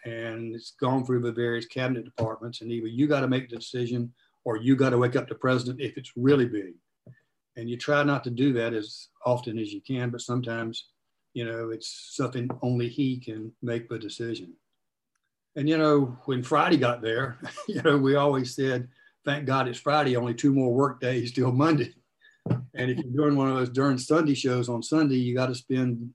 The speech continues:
the work time you would have spent on some policy matter getting ready for the Sunday show on Sunday. And before you know it, you're back into,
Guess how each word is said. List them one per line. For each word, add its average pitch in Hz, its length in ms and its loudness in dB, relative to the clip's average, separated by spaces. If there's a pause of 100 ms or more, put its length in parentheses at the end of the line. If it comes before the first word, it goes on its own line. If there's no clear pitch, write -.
the 117 160 -4
work 147 280 6
time 127 260 0
you 117 120 0
would 131 160 2
have 127 80 -6
spent 123 280 -4
on 117 280 -2 (220)
some 120 280 -2
policy 139 440 2
matter 117 480 -4 (320)
getting 127 260 0
ready 123 260 0
for 123 160 -4
the 117 100 -8
Sunday 139 340 0
show 113 340 -4
on 110 140 -8
Sunday. 127 500 0
And 120 240 -8
before 135 220 4
you 123 60 2
know 123 140 2
it, 123 140 -2
you're 117 80 -2
back 123 300 -2
into, 113 440 -2